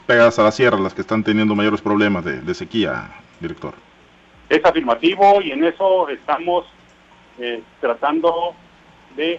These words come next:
Speaker 2: apoyar en todo lo que dé con equipo, eh, que es propiedad de la Conagua,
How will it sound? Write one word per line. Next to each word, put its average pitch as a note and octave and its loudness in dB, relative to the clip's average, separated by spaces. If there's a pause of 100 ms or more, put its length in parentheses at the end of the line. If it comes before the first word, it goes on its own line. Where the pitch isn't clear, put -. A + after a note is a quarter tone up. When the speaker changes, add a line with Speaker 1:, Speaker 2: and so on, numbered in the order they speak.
Speaker 2:
apoyar C3 -4
en C#3 -12
todo D#3 -4
lo E3+ -4
que C3+ -8
dé D3 -6
con D3+ -6
equipo, E3 0 (600)
eh, A#2+ -10
que C3+ 0
es C#3 0
propiedad C#3 0
de D3 -2
la C#3 0
Conagua, D3+ 0